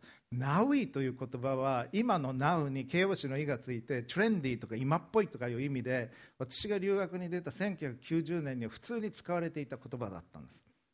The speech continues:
それがわずか九年の間に死語になってしまっていた。これはね、本当にショックな出来事でした。わずか九年で、あの昔かっこよかった言葉が死語になってしまう。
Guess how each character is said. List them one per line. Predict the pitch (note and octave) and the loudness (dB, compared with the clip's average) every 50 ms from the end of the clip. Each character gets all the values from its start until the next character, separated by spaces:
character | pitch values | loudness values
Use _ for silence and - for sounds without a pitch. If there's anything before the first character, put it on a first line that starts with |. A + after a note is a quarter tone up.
| _ | _
そ | - F3+ | 0 0
れ | G3 | 2
が | F#3+ G3+ F#3 | 2 2 4
わ | F3 G3+ B3+ | 4 4 2
ず | A#3 A#3 | 2 -2
か | - - C#3 - | -6 -8 -8 -8
九 | - - - D4+ D4+ C4+ | -6 -2 0 2 2 2
年 | G3+ E3+ D3 C3 | 2 0 0 0
の | B2+ B2 | 0 -2
間 | B2+ B2+ A#2 A#2+ A#2 | -2 -2 -2 -2 -2
に | A2+ A2 | -2 0
死 | - - - - | 2 2 2 2
語 | C#4 C4+ A#3 F3 | 2 2 0 0
に | C#3 C3 | 0 -2
な | B2+ B2 | -2 -4
っ | B2 | -4
て | - - A2+ | -6 -6 -6
し | - - A#2 | -4 -4 -4
ま | A2 | -6
っ | - - | -8 -10
て | - - G2 | -12 -14 -12
い | - | -10
た。 | - - - - - - - - _ _ - - - - - _ _ - | -8 -10 -10 -10 -12 -20 -20 -20 _ _ -20 -18 -18 -18 -20 _ _ -8
こ | - D#3 - - F3+ G#3 | -6 -4 0 2 4 4
れ | G#3+ A3 | 4 4
は | G#3 G3+ F#3+ F#3 | 4 2 2 0
ね、 | F3 C#3+ A2+ - - | 0 -4 -8 -4 0
本 | G3+ B3+ C4+ C4+ | 0 0 0 0
当 | C4+ B3+ B3+ | -2 -2 -2
に | B3+ - | 0 -2
シ | - - | -2 -2
ョ | B3 | -4
ッ | A3+ - - | -4 -6 -10
ク | - C#3 B2 - - _ _ _ _ _ _ _ _ _ _ _ _ _ - | -8 -8 -8 -8 -12 _ _ _ _ _ _ _ _ _ _ _ _ _ -2
な | D#3 F3 E3+ | 0 0 0
出 | C#3+ B2 D3 C#3 | 0 0 -2 -2
来 | F3 D#3 | -2 -2
事 | D3 B2+ - A2+ | -2 -2 -4 -4
で | G2 - - | -8 -8 -12
し | - | -12
た。 | - - - - _ _ | -14 -14 -20 -20 _ _
わ | - F3 A3+ | -2 -2 -2
ず | A3+ - A3+ | -2 -4 -6
か | - C#3 A#2+ - | -8 -8 -10 -8
九 | - - - C#4 D4 D#4 C#4 A#3+ | -6 -4 -2 -2 0 0 0 0
年 | F3+ D3 B2+ A2+ G#2 G2+ | 0 0 -2 -2 -4 -4
で、 | B2+ B2 A#2 G#2 G#2 - - - - _ _ - | -4 -6 -6 -6 -10 -12 -20 -20 -20 _ _ -12
あ | - A2 C#3+ | -6 -2 -2
の | D3 F3 F3+ F3 D#3+ - - _ - | 0 0 0 0 -2 -4 -8 _ -14
昔 | C3+ C#3 C3+ A#2+ - D3 C#3 D3 | -8 -8 -8 -6 -6 -6 -6 -6
か | - - - D3+ | -6 -6 -8 -8
っ | - - | -8 -4
こ | - F#3+ | 0 2
よ | F#3 G3 | 2 2
か | F#3 - D3 | 2 0 -4
っ | C3+ - - | -4 -4 -8
た | A#2+ | -10
言 | - - - B2 D3+ C3+ | -8 -6 -6 -4 -4 -2
葉 | C#3+ D3 | -2 -2
が | C3 C3 A2+ G2+ - - - - - - | -2 -2 -4 -6 -8 -12 -18 -20 -18 -10
死 | - - - - - | -6 0 0 0 0
語 | F#3+ F#3+ D#3+ | 2 0 0
に | C#3+ B2+ B2 | 0 -2 -2
な | B2 B2+ C3+ | -4 -4 -4
っ | |
て | B2+ - - | -6 -10 -12
し | - - - | -12 -12 -12
ま | B2+ | -14
う。 | - | -18